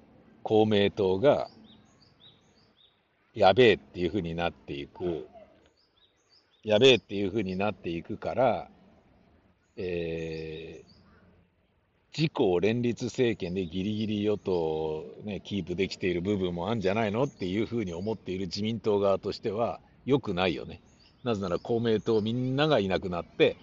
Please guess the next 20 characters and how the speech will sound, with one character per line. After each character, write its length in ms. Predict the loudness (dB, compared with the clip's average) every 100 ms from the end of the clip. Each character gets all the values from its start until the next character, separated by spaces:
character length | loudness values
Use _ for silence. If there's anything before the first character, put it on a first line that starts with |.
| -20 -20 -4
公 160 | 0
明 180 | 2 2
党 480 | 4 4 4 2 0
が 140 | -2
ね、 260 | 0 0 -2 -12 -20 -20 -4
議 120 | 0
員 80 | 0
と 100 | -2
し 60 | -4
て 120 | -6
座 200 | 0 2
っ 60 | 2
て 120 | 0
い 60 |
た 100 | -2
席 260 | -2 -4 -4
に 160 | -8 -4
全 300 | 0 0 0
部 120 | -4
ね、 200 | -6 -6